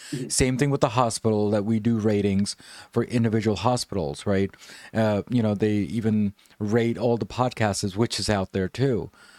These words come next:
Speaker 2: So
Speaker 1: Right.
Speaker 2: do you think that there'll be a section even for V R, that which V R is better, that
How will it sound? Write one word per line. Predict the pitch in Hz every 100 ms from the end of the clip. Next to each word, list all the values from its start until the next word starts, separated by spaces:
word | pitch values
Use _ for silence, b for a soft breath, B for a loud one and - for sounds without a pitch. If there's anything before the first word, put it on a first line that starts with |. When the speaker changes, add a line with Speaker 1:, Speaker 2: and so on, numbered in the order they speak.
| B B B
Speaker 2:
So | - 165
Speaker 1:
Right. | 151 - B B 123
Speaker 2:
do | 120
you | 143 185
think | - 185 180 175
that | 147
there'll | 151 151 147
be | 151
a | 131
section | - - 135 - - 143
even | 110 135 139
for | 131 135 120
V | 107 113 120
R, | 107 107 120
that | 120 110 98
which | 127 131 -
V | 107 113
R | 110 104
is | 104
better, | 92 98 104 120
that | 113 110